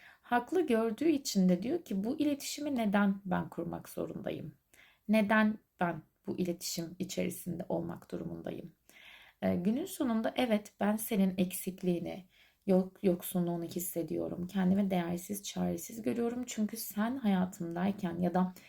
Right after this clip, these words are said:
seninle iletişim halindeyken sen bana sürekli bir şekilde o değeri, o ilgiyi veriyordun. Ama ben diyor, uykusuz gecelerde geçirsem, seni düşünsem de seninle ilgili hareket edebilecek bir enerjide kendimi hissetmiyorum.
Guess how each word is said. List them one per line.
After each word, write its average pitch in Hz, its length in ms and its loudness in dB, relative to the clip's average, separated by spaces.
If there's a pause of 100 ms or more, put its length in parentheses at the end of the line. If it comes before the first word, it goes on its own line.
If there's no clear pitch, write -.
(180)
seninle 220 400 2
iletişim 170 440 -2
halindeyken 170 600 -4
sen 208 300 2
bana 226 180 0
sürekli 226 580 -2
bir 180 120 0
şekilde - 640 -4 (580)
o 220 160 2
değeri, 180 540 4
o 202 160 2
ilgiyi 196 460 2
veriyordun. 175 680 0 (580)
Ama 240 380 4 (240)
ben 226 380 0
diyor, 185 520 0 (680)
uykusuz 214 480 2
gecelerde 180 540 2
geçirsem, 190 720 -2
seni 196 340 2
düşünsem 180 680 -2
de - 220 -4
seninle 208 500 2
ilgili 190 400 2
hareket 190 420 0
edebilecek 180 600 -2
bir 185 100 4
enerjide 185 500 2
kendimi 196 400 2
hissetmiyorum. 160 840 -6